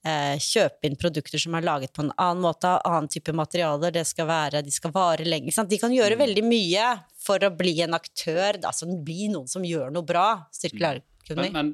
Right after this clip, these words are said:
Speaker 3: men forretningsmodellen deres er vel at dette er, er, er juggel, og når det er så billig, så behandler du det som juggel. Så da går det, du kaster det vekk, eller det forsvinner, eller det ryker, og så kommer du her og kjøper nytt.
Speaker 1: Ja,
Speaker 3: Sant?
Speaker 1: det er bra
Speaker 3: Det er vel
Speaker 1: business.
Speaker 3: kanskje litt av,
Speaker 1: Ja,
Speaker 3: eh,
Speaker 1: ja.
Speaker 3: businessmodellen,
Speaker 1: Ja, det er
Speaker 3: sant?
Speaker 1: forretningsmodellen.
Speaker 3: Ja.
Speaker 2: Ja,
Speaker 1: Ja.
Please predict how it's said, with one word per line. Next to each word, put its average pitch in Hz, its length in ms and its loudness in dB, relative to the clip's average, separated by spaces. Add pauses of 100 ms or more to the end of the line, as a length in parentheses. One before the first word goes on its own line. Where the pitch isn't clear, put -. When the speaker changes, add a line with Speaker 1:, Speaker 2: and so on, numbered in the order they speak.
Speaker 3:
men 143 220 -12
forretningsmodellen 113 800 -6
deres 120 240 -6
er 135 100 -2
vel 117 200 -4
at 110 160 -8
dette - 320 -8 (100)
er, 113 340 -6
er, 117 160 -12
er 123 140 -14
juggel, 110 680 -8
og 131 80 -16
når 117 120 -8
det 123 80 -4
er - 20 -6
så 113 160 -8
billig, 107 480 -8
så 117 160 -10
behandler 110 360 -10
du 98 40 -14
det 101 80 -12
som 104 160 -12
juggel. 104 380 -10 (120)
Så - 280 -8 (180)
da 127 140 -4
går 120 180 -6
det, 110 100 -10 (240)
du 113 120 -8 (340)
kaster 131 320 -4
det 113 60 -4
vekk, 120 260 -4
eller 104 140 -4
det 104 100 -10
forsvinner, 113 680 -2
eller 110 160 -4
det 117 160 -2
ryker, 131 420 0
og - 340 -10
så 180 120 2
kommer 151 240 0
du 127 60 2
her 135 120 -2
og 120 80 -2
kjøper 131 320 -2
nytt. - 280 -8
Speaker 1:
Ja, 285 80 -4 (180)
Speaker 3:
Sant? 131 180 -2
Speaker 1:
det 190 60 0
er 240 100 -4
bra 233 60 -8
Speaker 3:
Det 156 100 4
er 156 80 4
vel 147 80 4
Speaker 1:
business. 143 140 2
Speaker 3:
kanskje 147 180 2
litt 139 120 0
av, 123 200 2
Speaker 1:
Ja, 127 80 4
Speaker 3:
eh, 123 140 4
Speaker 1:
ja. 127 100 0
Speaker 3:
businessmodellen, 135 680 2
Speaker 1:
Ja, 202 60 -6
det 165 80 -2
er 214 220 4
Speaker 3:
sant? - 80 -14
Speaker 1:
forretningsmodellen. 147 580 -4
Speaker 3:
Ja. 110 80 -6
Speaker 2:
Ja, 104 80 -10
Speaker 1:
Ja. 139 60 -2